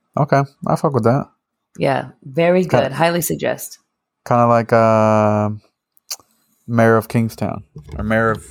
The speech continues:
Speaker 1: Easttown or whatever the fuck.
Speaker 2: Mayor of Easttown was very good also.
Speaker 1: That shit was incredible.
Speaker 2: It was very good.
Speaker 1: Uh, did you
Speaker 2: What was
Speaker 1: know
Speaker 2: that?
Speaker 1: that I saw this somewhere? Uh,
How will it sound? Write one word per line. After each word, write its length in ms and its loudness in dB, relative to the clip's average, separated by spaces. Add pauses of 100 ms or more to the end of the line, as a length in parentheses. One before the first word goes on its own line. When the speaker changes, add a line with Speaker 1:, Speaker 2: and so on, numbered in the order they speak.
(100)
Speaker 1:
Easttown 560 -10
or 80 -10
whatever 180 -10
the 40 -14
fuck. 140 -4
Speaker 2:
Mayor 280 4
of 80 2
Easttown 800 2
was 240 2
very 480 2
good 320 0
also. 420 0
Speaker 1:
That 120 0
shit 140 -6
was 180 -8
incredible. 1160 -2
Speaker 2:
It 720 -18
was 140 0
very 340 4
good. 440 0 (720)
Speaker 1:
Uh, 440 -2
did 200 -4
you 80 2
Speaker 2:
What 100 4
was 40 4
Speaker 1:
know 60 2
Speaker 2:
that? 100 2
Speaker 1:
that 220 2 (440)
I 80 -4
saw 340 0
this 180 -2
somewhere? 560 -2 (120)
Uh, 480 -2